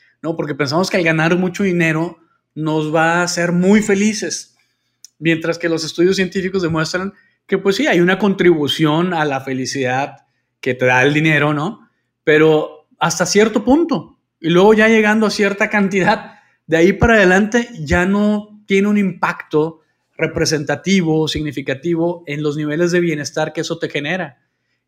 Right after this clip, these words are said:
Igual, por ejemplo, con las cosas materiales, como, "Ah, quiero comprarme mi carro, por ejemplo, ahorita, y quiero tal carro de tal modelo porque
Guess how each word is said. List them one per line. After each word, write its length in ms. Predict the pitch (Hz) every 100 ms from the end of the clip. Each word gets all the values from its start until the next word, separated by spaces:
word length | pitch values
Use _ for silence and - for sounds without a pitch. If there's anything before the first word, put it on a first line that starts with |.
| -
Igual, 540 | 170 170 165 165 180
por 140 | 196
ejemplo, 520 | 170 160 156 135 156 156
con 120 | 151
las 160 | 135
cosas 240 | - 143 160
materiales, 560 | 160 143 131 143 139
como, 200 | - 135
"Ah, 220 | 131 196 196
quiero 180 | 190 208
comprarme 400 | 196 180 185 214
mi 160 | 180
carro, 340 | - 147 151 131
por 120 | 127
ejemplo, 280 | 123 135 139
ahorita, 260 | 117 113
y 60 | 127
quiero 400 | - 190 226 _
tal 340 | 208 208 214 208
carro 360 | 190 190 190
de 60 | 170
tal 200 | 170 175
modelo 400 | 170 165 202 196
porque 340 | 170 156 151